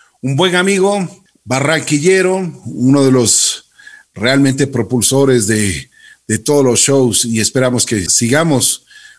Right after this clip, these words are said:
construyendo esta industria en el mundo entero. Gracias, Mike. Un abrazo fuerte, como siempre, ¿no?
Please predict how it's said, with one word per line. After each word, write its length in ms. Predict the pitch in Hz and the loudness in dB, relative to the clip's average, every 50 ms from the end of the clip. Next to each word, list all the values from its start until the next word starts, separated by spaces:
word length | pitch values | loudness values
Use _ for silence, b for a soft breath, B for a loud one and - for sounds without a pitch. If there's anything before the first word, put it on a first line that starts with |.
| B B | B B
construyendo 760 | - 113 113 104 - - 117 117 120 135 147 143 131 120 113 | -4 -4 -2 -2 -2 0 0 2 2 4 4 4 2 2 0
esta 220 | 98 - - 117 | -2 -2 -2 -2
industria 760 | 110 113 110 110 117 110 - - - - 80 78 - 69 - _ _ B B B | -2 0 0 0 0 0 0 -2 -4 -4 -6 -8 -8 -10 -12 _ _ B B B
en 160 | - 135 135 151 | 0 2 2 2
el 100 | 147 160 | 4 4
mundo 340 | 170 180 175 165 151 147 | 2 2 2 2 2 0
entero. 440 | 135 120 - 131 123 113 90 80 - - - B B B B B B B B B | 0 0 0 0 0 0 -2 -4 -8 -14 -20 B B B B B B B B B
Gracias, 360 | B 220 214 180 - 202 190 165 | B -2 0 0 0 0 0 0
Mike. 280 | 202 202 196 - - - B B B B B | 0 0 0 0 -4 -8 B B B B B
Un 100 | 202 208 | 0 0
abrazo 380 | 202 190 214 214 - - 202 | 2 2 2 2 2 0 -2
fuerte, 400 | - - 208 220 202 - - 156 - | 0 2 2 2 2 2 -2 -4 -4
como 180 | 165 156 160 | -2 -2 0
siempre, 500 | 139 - 202 202 190 175 131 - 127 135 | 0 0 2 0 0 0 -2 0 0 0
¿no? 380 | 143 170 196 220 208 190 - | 2 2 2 0 -2 -4 -6